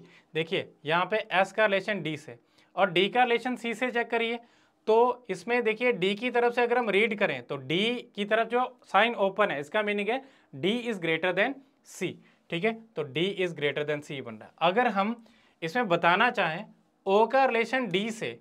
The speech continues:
या O का रिलेशन C से तो हम नहीं बता पाएंगे, इसका मीनिंग पहला तो हमारा गलत है। सेकंड देखिए S का रिलेशन D से, S का रिलेशन अगर हम D तक बताना चाहें तो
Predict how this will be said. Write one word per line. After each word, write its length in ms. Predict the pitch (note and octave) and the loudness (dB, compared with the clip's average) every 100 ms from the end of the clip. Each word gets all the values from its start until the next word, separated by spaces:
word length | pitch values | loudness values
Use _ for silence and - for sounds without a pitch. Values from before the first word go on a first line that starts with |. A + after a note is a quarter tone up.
| _ | _
या 200 | C#3+ G3+ - | -2 -2 0
O 180 | F3+ F3+ | 0 2
का 120 | A3+ | 2
रिलेशन 340 | A#3 G#3+ A#3 A#3 | 2 0 -4 -6
C 180 | G#3 G3 | -4 -4
से 200 | C#3 A#2+ _ _ - | -6 -16 _ _ -2
तो 60 | F#3 | 2
हम 80 | G3+ | 2
नहीं 200 | F3+ G3+ | 0 0
बता 240 | G3+ D#3+ | 0 0
पाएंगे, 280 | C#3 B2+ A#2+ | -2 -6 -10
इसका 280 | D3 - G3+ | -14 -4 0
मीनिंग 280 | F#3+ G3+ G#3 | 0 -2 0
पहला 220 | F3 F3+ | 0 2
तो 120 | G3 | 0
हमारा 280 | G3+ G3+ G#3+ | 0 2 2
गलत 260 | G3 G3+ G#3 | 2 2 0
है। 80 | G#3+ - _ _ _ _ _ _ - | -6 -12 _ _ _ _ _ _ -4
सेकंड 320 | F#3+ G3 F#3+ | 0 2 0
देखिए 380 | D#3+ D#3+ G3 G3+ F#3 | -2 -4 -4 0 0
S 160 | G3 | 2
का 140 | - A#3 | 4 2
रिलेशन 340 | G#3 G#3 A3 | 2 -2 -2
D 120 | F3+ | -2
से, 180 | E3+ - - _ _ _ _ _ _ _ _ _ _ _ _ _ | -2 -8 -20 _ _ _ _ _ _ _ _ _ _ _ _ _
S 220 | E3 G#3 | 4 4
का 140 | - C4+ | 4 4
रिलेशन 320 | B3 A#3 C4 | 4 2 2
अगर 180 | B3+ B3+ | 4 4
हम 120 | B3 | 2
D 140 | E3 E3+ E3+ | 0 -2 -4
तक 160 | A3+ G#3+ | -4 -2
बताना 340 | E3+ F#3 A3 | 0 2 2
चाहें 220 | A3+ C3 - _ _ | 0 -4 -8 _ _
तो 60 | - | -14